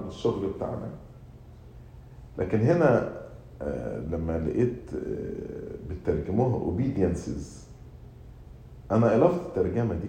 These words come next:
كلها. لأن هو ده، آه، مش مجرد باخد شغل زي مثلا كنت بشتغل في العالم، إنما ده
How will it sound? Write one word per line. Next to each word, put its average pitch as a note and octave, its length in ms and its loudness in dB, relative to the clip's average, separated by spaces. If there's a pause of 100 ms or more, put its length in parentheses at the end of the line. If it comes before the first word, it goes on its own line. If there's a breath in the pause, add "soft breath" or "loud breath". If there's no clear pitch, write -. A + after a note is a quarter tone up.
(120)
كلها. D#2 260 -6 (2250)
لأن F#2 180 2
هو C#3 220 8
ده، E3 220 6 (1200)
آه، D#2+ 680 0 (600)
مش A2 180 0
مجرد F3+ 300 8
باخد D3 260 4
شغل - 320 0 (800)
زي F#2+ 180 0
مثلا G2 280 0
كنت - 200 -6
بشتغل F2 320 0
في - 80 -8
العالم، F2 420 -2 (2000)
إنما A2 320 4
ده E3 240 8